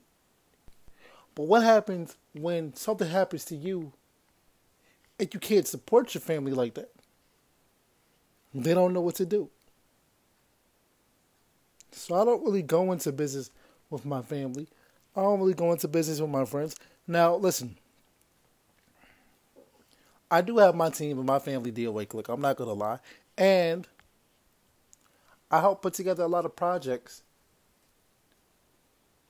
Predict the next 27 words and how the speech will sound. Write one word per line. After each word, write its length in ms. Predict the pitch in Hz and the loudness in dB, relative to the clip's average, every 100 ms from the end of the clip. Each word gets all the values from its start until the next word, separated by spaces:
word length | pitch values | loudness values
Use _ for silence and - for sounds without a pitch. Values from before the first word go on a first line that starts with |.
| _ | _
for 80 | 143 | -10
D 160 | 123 | -6
O 80 | 117 | -4
A 80 | 113 | -6
Click. 220 | - 110 | -8 -8
I, 160 | 107 135 | -4 -4
um, 420 | 151 143 143 151 - _ _ _ _ _ | -2 -2 -4 -10 -20 _ _ _ _ _
me 280 | 135 143 151 | -12 -8 -8
and, 120 | 147 | -8
um, 400 | 139 135 131 131 | -8 -8 -10 -12
me 160 | 139 156 | -12 -10
and 140 | 151 | -8
Nix 240 | 151 135 151 | -10 -10 -10
Marie 260 | 135 135 | -8 -8
both. 340 | 135 123 143 - _ _ _ _ | -8 -8 -8 -12 _ _ _ _
Shout 180 | - 131 | -12 -8
out 100 | 127 | -8
to 40 | 139 | -8
Miss 220 | 156 175 | -12 -16
Nix 340 | 143 151 - | -16 -16 -14
Marie. 260 | 165 135 143 _ _ _ _ _ _ _ | -12 -12 -12 _ _ _ _ _ _ _
We 140 | 135 170 | -8 -6
both 360 | 165 165 - | -2 -4 -6
put 140 | - 165 | -6 -2
out 160 | 156 | -2
a, 80 | 147 | 0
uh, 300 | 131 143 139 | 0 0 -4